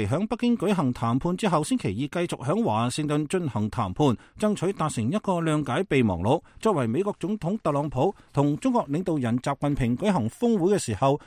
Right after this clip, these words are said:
可以簽署嘅協議嘅基礎。雖然呢一個嘅峰會響幾時同埋喺邊一笪地方舉行仲未有敲定，特朗普總統盡管係響貿易上對中國採取咗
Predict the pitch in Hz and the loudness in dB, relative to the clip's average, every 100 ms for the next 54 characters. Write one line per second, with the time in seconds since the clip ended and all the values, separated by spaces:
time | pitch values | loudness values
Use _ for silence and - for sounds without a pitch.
0 | - 180 220 190 - 247 233 - 139 151 | 0 2 2 0 -2 2 2 0 -2 -2
1 | 143 147 139 117 123 135 156 147 110 98 | -2 -2 -6 -4 -2 -2 0 -2 0 0
2 | 120 - _ _ - 214 156 98 180 226 | 0 -2 _ _ 0 4 4 2 0 0
3 | 202 185 180 247 233 165 196 202 - 196 | 0 -2 -2 0 0 2 2 2 0 0
4 | 240 147 220 - 117 - _ - 135 123 | 0 -2 -2 0 -2 -6 _ 0 0 0
5 | 120 180 - 254 233 - 156 131 131 214 | 0 -2 0 0 0 0 -2 -2 0 -2
6 | - 190 135 - 120 107 95 - 131 110 | 0 0 0 0 -2 0 -2 0 0 0
7 | 131 95 - _ - _ 120 120 131 120 | 0 -2 -6 _ -20 _ 2 2 2 0
8 | 131 127 127 151 139 131 143 180 147 131 | 0 0 0 0 0 0 0 2 2 2
9 | 214 180 165 - 160 165 202 196 247 196 | 0 0 -2 -2 -2 0 0 0 -2 -2
10 | - 202 226 | -4 -4 -2